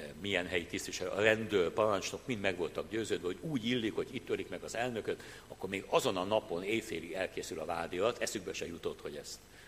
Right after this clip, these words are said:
következő évtizedek, fél évszázad folyamán szinte senki sem viszi majd el nekik. David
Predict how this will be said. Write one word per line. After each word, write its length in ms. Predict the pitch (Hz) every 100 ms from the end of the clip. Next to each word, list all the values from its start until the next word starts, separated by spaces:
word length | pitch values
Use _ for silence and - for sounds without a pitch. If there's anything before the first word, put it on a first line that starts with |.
| -
következő 560 | 107 85 - 78 78 -
évtizedek, 680 | 104 95 - 92 82 76
fél 320 | - - 107 85
évszázad 520 | 87 - 80 76 73
folyamán 400 | 95 82 73 73
szinte 260 | - -
senki 280 | 73 73 69
sem 120 | 71 -
viszi 200 | 143 -
majd 200 | - 127
el 140 | - 113
nekik. 180 | - - - - - - - - - - - - - - - - - - - - - - - -
David 440 | 175 131 110